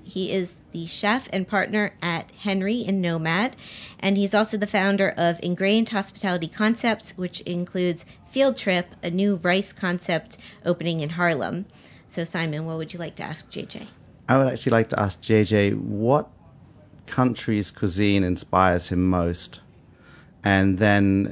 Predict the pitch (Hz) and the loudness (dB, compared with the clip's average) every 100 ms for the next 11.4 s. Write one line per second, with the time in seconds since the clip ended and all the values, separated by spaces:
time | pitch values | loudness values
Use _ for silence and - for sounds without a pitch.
0 | 92 98 101 98 98 113 104 95 98 98 | -2 -2 -2 -8 -4 2 4 4 2 4
1 | 98 - - - 90 - 85 90 95 92 | 2 0 -10 -6 -6 -4 -4 -2 0 -2
2 | - 90 87 85 87 - - - - - | -4 -2 -2 -2 -4 -6 -8 -12 -14 -20
3 | - - - - 117 - 95 87 - 95 | -20 -18 -4 2 2 4 2 2 2 2
4 | 98 - - 85 87 82 80 85 80 - | 2 -4 -6 -4 0 -2 -2 -4 -6 -2
5 | 82 80 80 78 80 85 92 - - - | 0 0 -4 -6 -6 -6 -8 -12 -18 -20
6 | - - - - - - - 190 190 233 | -20 -20 -20 -20 -20 -20 -12 -10 -8 -8
7 | 175 - 151 175 - 165 165 180 196 214 | -8 -8 -10 -10 -10 -10 -10 -10 -8 -6
8 | 196 180 175 175 - - - - - - | -4 -4 -4 -8 -16 -20 -20 -20 -20 -20
9 | - - 104 90 82 104 104 98 92 92 | -20 -6 -2 -2 -2 0 2 4 2 -2
10 | 85 - 87 98 101 110 95 - 101 107 | -4 -6 -4 -2 0 0 0 -2 -2 -2
11 | 101 98 113 - | -2 -2 -4 -6